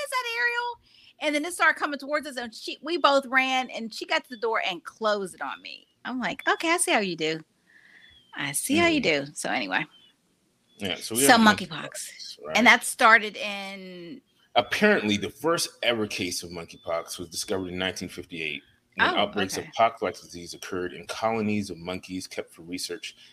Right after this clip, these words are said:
Speaker 2: hence the name monkeypox.
Speaker 1: Mm-hmm.
Speaker 2: The first human case of monkeypox was recorded in nineteen seventy,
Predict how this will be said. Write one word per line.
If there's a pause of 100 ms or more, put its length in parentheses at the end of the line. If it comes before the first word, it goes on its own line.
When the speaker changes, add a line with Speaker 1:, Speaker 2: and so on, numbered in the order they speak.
(160)
Speaker 2:
hence
the
name
monkeypox. (120)
Speaker 1:
Mm-hmm.
Speaker 2:
The
first
human
case
of
monkeypox
was
recorded
in
nineteen
seventy,